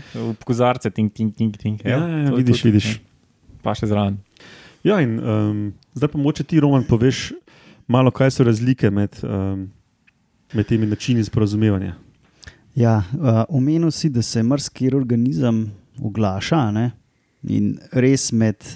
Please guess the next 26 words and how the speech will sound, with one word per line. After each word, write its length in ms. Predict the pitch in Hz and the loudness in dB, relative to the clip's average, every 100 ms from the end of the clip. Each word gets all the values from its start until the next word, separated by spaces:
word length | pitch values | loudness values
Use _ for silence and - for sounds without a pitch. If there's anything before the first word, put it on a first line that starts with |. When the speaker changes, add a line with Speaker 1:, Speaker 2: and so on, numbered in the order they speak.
| _ _ - | _ _ 0
Speaker 3:
insekti 640 | 131 120 - 135 - - | 0 2 0 0 0 0
oziroma 380 | 117 101 107 107 | 2 2 0 0
šesteronogi, 1080 | - - - 117 - 127 120 117 113 127 127 | -6 -8 -2 -2 2 2 4 4 4 2 0
ne, 200 | 87 95 | -2 -6
se 320 | - 90 90 | -6 -6 -2
res 280 | 107 117 - | -2 -2 0
veliko 440 | 120 120 - 127 - _ _ | 0 0 -2 -6 -6 _ _
teh 160 | - 110 | -8 -6
skupin 420 | - 113 131 123 | -6 -4 0 2
oglaša. 580 | 107 113 113 113 120 110 | 4 4 2 2 2 2
Jaz 100 | 101 | 0
sem 100 | - | -6
si 140 | - | -10
tule 160 | - 110 | -2 2
zapisal 560 | 113 - 123 - 107 | 2 0 -2 2 0
paličnjake, 840 | 101 110 107 - 113 98 104 131 175 - _ _ _ _ _ _ _ | 2 0 0 -2 -4 -4 -2 0 0 -2 _ _ _ _ _ _ _
kobilice, 840 | - 98 113 104 113 - 170 180 180 | -8 -2 0 0 -2 -2 0 0 -2
a 120 | - | -8
ne, 160 | 90 101 | -8 -8
to, 280 | - 101 95 - | -6 -4 -4 -6
to 180 | 95 87 90 | -8 -6 -6
bomo 320 | - 98 95 | -4 -2 -2
še 180 | - 90 - | -2 -6 -6
bolj 220 | 95 123 | -4 -2
podrobno 420 | - 117 113 113 | -2 -2 -2 -2
pogledali, 460 | - 110 117 127 | -4 -6 -2 0